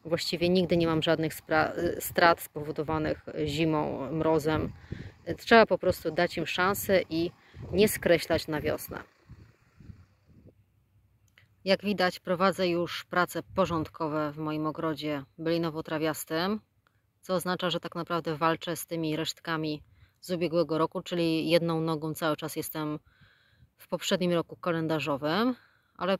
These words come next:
cały czas przygotowuję się do nowego sezonu, żeby te moje byliny i trawy mogły spokojnie wystartować. Tutaj widać, że przegorzan już, e,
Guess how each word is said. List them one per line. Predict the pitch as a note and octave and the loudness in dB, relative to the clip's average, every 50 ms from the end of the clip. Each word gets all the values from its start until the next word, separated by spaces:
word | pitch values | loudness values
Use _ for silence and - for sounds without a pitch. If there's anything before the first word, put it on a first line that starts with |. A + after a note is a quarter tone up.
| - _ _ | -4 _ _
cały | - - A3+ A3 | -4 0 0 0
czas | - A3 - | 0 -2 -6
przygotowuję | - - G3 E3+ F#3+ F3 - F3 E3 G3 F#3 | -6 -6 -6 -4 -4 -4 -6 -4 -2 -2 -2
się | - F#3 | -2 -4
do | E3+ F3+ | -4 -2
nowego | F3+ F3+ E3+ F3+ F3 D#3+ D#3+ | -2 0 0 0 0 -2 -2
sezonu, | - - D#3+ D3 E3+ F3 F3 E3+ D3 | -4 -6 -4 -2 -2 -2 -2 -2 -4
żeby | D3+ E3+ D3+ E3+ E3+ - _ _ _ _ _ _ _ _ _ _ | -4 -4 -2 -2 -4 -4 _ _ _ _ _ _ _ _ _ _
te | F3 E3 | -6 -4
moje | E3 E3 D#3+ D#3 D3 | -2 0 0 0 0
byliny | C#3+ D#3+ D#3 E3 F3+ F3 E3 D#3 | 0 0 0 2 2 0 0 -2
i | - | -2
trawy | - - D#3 D3+ D#3+ E3 | -2 -2 -2 -2 -2 -2
mogły | D#3 D3+ C#3+ D#3 D#3 | -2 -2 -2 -4 -6
spokojnie | - - - - - D3+ D3 D3 C#3+ C#3 | -8 -12 -14 -8 -6 -4 -4 -4 -4 -4
wystartować. | C#3+ D3 - - C#3+ C3+ - - D#3+ D#3 E3 D#3 - | -6 -8 -8 -8 -6 -6 -4 -4 -2 -2 -2 -2 -4
Tutaj | - D3+ - D#3+ D3 | -6 -10 -8 -8 -6
widać, | C#3+ D#3+ C#3 C#3+ C#3+ | -6 -4 -4 -4 -4
że | C#3+ D3+ | -4 -6
przegorzan | - - - D#3+ D3 - D#3 D3+ - D3+ C#3+ C#3 C#3+ | -6 -4 -4 -4 -2 -2 -2 -2 0 0 -2 -2 -4
już, | C3+ B2+ C3 - - - - - - - - | -4 -6 -4 -4 -4 -4 -4 -4 -6 -6 -8
e, | - - | -8 -10